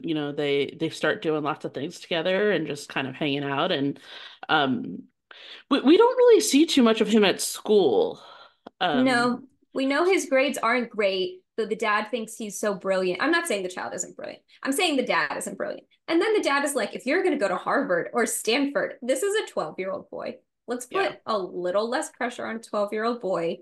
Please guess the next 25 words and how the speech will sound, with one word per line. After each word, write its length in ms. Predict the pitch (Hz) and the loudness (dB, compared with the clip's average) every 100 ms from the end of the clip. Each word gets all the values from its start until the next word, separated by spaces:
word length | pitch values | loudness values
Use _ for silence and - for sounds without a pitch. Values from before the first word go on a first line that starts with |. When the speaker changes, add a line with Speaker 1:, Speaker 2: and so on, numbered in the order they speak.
| _ - | _ -6
Speaker 2:
The 100 | 220 | 0
dad's 280 | 285 262 | 2 2
like, 140 | 262 165 | 2 0
Speaker 1:
<laughs> 0 | |
Speaker 2:
"When 100 | 233 | 0
I 160 | 214 | 0
was 160 | 330 277 | 0 0
your 100 | 190 | 0
age, 160 | 190 208 | 0 0
I 40 | |
was 140 | 208 220 | -2 -4
a 100 | 202 | -6
junior 260 | 190 196 202 | -6 -4 -2
in 100 | 220 | -4
high 120 | 262 | -4
school. 420 | 277 185 - - _ _ | -6 -6 -6 -8 _ _
Let's 180 | 233 233 | -8 -6
not 180 | 262 277 | -4 -2
do 120 | 294 | -2
that 200 | 302 - | -2 -2
to 100 | - | -2
our 80 | 202 | -2
kids." 500 | 196 180 175 - - _ | -2 -4 -6 -12 -12 _
Speaker 1:
Not 220 | 208 226 | -2 0
cool. 380 | - 269 262 - | 4 4 2 -6